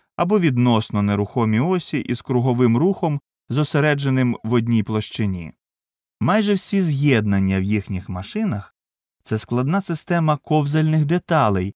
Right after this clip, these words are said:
що рухаються на малих, майстерно виготовлених дугастих валиках.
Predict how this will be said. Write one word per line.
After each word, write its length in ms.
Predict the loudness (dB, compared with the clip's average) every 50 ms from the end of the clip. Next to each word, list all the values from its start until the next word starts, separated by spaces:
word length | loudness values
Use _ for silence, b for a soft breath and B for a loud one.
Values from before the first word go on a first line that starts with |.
| _ _ _
що 280 | -14 -10 -2 0 2 4
рухаються 640 | 4 4 4 2 0 0 0 0 -2 -2 -2 0
на 140 | 0 2 2
малих, 460 | 2 2 2 2 2 2 0 -2 -2
майстерно 680 | -2 0 0 0 -2 -4 -2 -2 -2 0 0 0 0
виготовлених 760 | 2 2 2 2 0 0 0 0 0 0 0 2 2 0 0
дугастих 580 | 0 -2 0 0 0 0 0 -2 -8 -8 -6 -2
валиках. 800 | -2 0 0 2 0 0 -4 -6 -8 -12 -12 -12 -18 -20 _